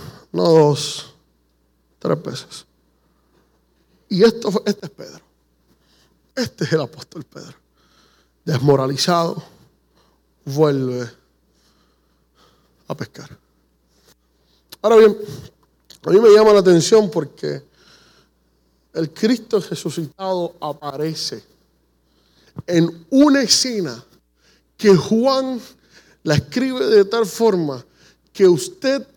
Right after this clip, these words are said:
al igual que Pedro, recuerde. Que usted, al igual que Pedro, recuerde.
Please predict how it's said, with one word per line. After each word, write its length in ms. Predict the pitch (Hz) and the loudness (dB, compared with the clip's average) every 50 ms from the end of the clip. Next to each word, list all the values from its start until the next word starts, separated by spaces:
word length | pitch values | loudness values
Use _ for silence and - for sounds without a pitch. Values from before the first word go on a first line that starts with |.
| _ - | _ -4
al 220 | 160 170 175 185 | -2 2 4 4
igual 460 | 180 175 165 170 214 285 330 311 - | 4 4 4 4 4 4 4 2 2
que 140 | - 403 440 | 2 0 2
Pedro, 560 | - 285 269 214 170 160 147 131 120 117 - _ _ _ _ _ _ _ _ _ _ _ - - - | 4 4 4 6 4 4 2 0 -4 -8 -14 _ _ _ _ _ _ _ _ _ _ _ -20 -12 -10
recuerde. 520 | - 131 - - 151 131 117 107 110 113 - _ _ _ _ _ _ _ _ _ _ _ _ _ _ _ _ _ _ _ _ _ _ _ _ _ _ _ _ _ _ _ _ _ _ _ _ _ _ _ _ _ _ _ _ _ _ _ _ _ | -10 -10 -6 -4 -4 -4 -4 -6 -12 -18 -20 _ _ _ _ _ _ _ _ _ _ _ _ _ _ _ _ _ _ _ _ _ _ _ _ _ _ _ _ _ _ _ _ _ _ _ _ _ _ _ _ _ _ _ _ _ _ _ _ _
Que 120 | - 180 175 | -2 -2 0
usted, 540 | 180 180 170 - - _ - 349 370 359 - - _ | 0 -2 -4 -8 -12 _ -2 -2 -2 -2 -4 -8 _
al 180 | - 240 247 262 | -4 -4 -4 -4
igual 420 | 233 202 220 294 320 339 330 - | -4 -6 -6 -4 -4 -4 -4 -6
que 160 | - - 320 | -8 -10 -10
Pedro, 560 | 233 - 339 339 330 285 247 226 208 190 - - - _ _ _ _ _ _ _ _ _ _ - - - | -6 -6 -4 -4 -2 -2 -2 -2 -2 -4 -6 -10 -16 _ _ _ _ _ _ _ _ _ _ -20 -16 -14
recuerde. 560 | - 131 - - - 143 139 127 131 - - | -14 -14 -12 -10 -8 -8 -8 -10 -12 -18 -20